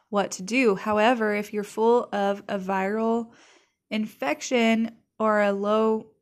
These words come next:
grade viral infection and you have this inflammation, you are going to have that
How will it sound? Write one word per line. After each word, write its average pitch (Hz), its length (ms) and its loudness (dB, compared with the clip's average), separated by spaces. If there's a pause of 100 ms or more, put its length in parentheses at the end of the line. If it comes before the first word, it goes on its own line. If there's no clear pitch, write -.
(380)
grade 208 340 -2
viral 202 420 0
infection 220 680 -6
and 202 140 -6
you 202 200 -6
have 196 400 -2
this - 200 -10
inflammation, 196 880 -6 (500)
you 214 220 0
are 208 140 -2
going 214 280 -4
to 208 440 -6
have 202 380 -2
that 196 340 -2